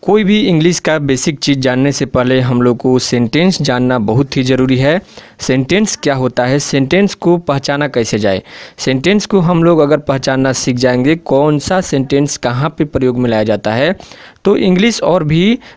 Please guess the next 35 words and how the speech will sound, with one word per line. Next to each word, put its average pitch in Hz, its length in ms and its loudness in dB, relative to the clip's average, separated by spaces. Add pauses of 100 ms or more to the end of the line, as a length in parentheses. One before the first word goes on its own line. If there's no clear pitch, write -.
दोस्तों 139 340 0
easy 147 200 0
लगने 120 280 0
लगेगी। 113 480 0 (1080)
हमारे 156 320 0
साथ 220 280 -2
लास्ट 160 280 -2
तक 226 140 0
बने 196 240 2
रहिएगा, 180 400 2
देखते 143 360 -2
रहिए 185 260 2
लास्ट 147 260 0
तक, 170 120 -2
वीडियो 147 300 2
काफ़ी 135 320 0
interesting 143 500 0
होने 135 160 2
वाला 123 220 2
है। 156 200 0 (320)
और 170 160 0
अगर 151 280 -2
आप 151 200 -2
हमारे 131 260 -2
चैनल 127 300 0
पे 117 140 -2
नए 113 180 0
हैं 139 260 0 (300)
तो 120 80 0
चैनल 120 300 -2
को 127 140 0
सब्सक्राइब 123 460 -2
करना 143 280 0
मत 123 180 0
भूलिएगा। 98 460 -2